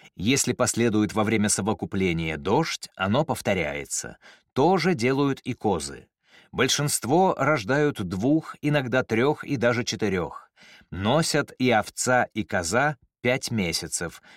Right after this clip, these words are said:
поэтому в местах жарких, где хорошая погода и обильный корм, рождают дважды». Овцы и бараны — животные далеко не глупые и обладают прекрасной зрительной памятью.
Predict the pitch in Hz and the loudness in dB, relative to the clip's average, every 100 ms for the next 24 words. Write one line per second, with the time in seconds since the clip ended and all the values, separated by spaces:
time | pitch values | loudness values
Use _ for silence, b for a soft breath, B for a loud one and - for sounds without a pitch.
0 | B 101 110 104 107 110 92 110 - 113 | B 0 2 2 2 2 2 0 0 0
1 | 95 78 110 160 170 113 85 - 92 101 | -2 0 2 2 0 -6 -10 -8 -4 -2
2 | 107 104 92 - 87 95 80 104 87 87 | 0 -2 -2 -4 -4 -4 -2 0 0 -4
3 | 104 95 87 92 80 78 - 139 165 165 | -4 -4 -2 -2 -2 -6 -2 0 2 0
4 | - B B B 123 147 87 104 135 139 | -4 B B B 0 2 0 0 0 0
5 | - 80 82 90 82 65 - - _ _ | -6 -10 -4 -4 -4 -10 -18 -20 _ _
6 | _ _ _ _ _ _ - 170 214 - | _ _ _ _ _ _ 2 4 4 0
7 | - 175 - 165 143 151 190 135 87 82 | 0 0 2 2 4 4 2 2 -2 -4
8 | - 101 175 208 - 175 170 156 170 165 | -6 0 2 2 2 2 2 4 2 2
9 | 175 151 107 107 107 85 78 67 62 _ | 2 2 0 0 0 -2 -8 -10 -14 _
10 | B B B 98 95 107 110 120 110 107 | B B B 0 2 2 4 4 2 -2
11 | 104 117 143 - 127 113 87 113 113 113 | 0 0 0 -2 -4 -2 -2 -2 0 -2
12 | 123 - 123 82 67 - 55 | -2 -2 -4 -4 -8 -12 -12